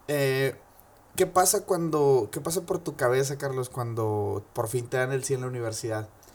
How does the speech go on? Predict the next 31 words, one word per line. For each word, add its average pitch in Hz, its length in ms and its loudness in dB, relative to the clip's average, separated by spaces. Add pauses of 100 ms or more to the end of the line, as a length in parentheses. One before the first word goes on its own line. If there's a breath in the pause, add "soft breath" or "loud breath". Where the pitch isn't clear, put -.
(140 loud breath)
¿Qué 131 160 2
miedos 143 320 0
tenías? 127 480 -4
¿Qué - 120 -8
incertidumbres? 123 640 -4
¿Qué, 131 140 -6 (260)
qué 135 140 -2
tú 139 200 -6
decías 139 300 0
de 135 120 -4
que, 117 180 -10
"Ay, 143 260 -10
güey, 147 240 0
no 117 140 -8
voy 127 140 0
a 143 100 -4
poder 131 360 0
por 135 180 -6
esto, 135 340 -2
por 117 180 -4
lo 123 100 2
otro"? 135 360 2
No, 165 140 4
no, 175 160 0
no 170 160 4
que 175 80 2
no 175 80 4
fuese 180 180 2
a 170 40 -2
poder, 160 200 4
sino 131 320 -4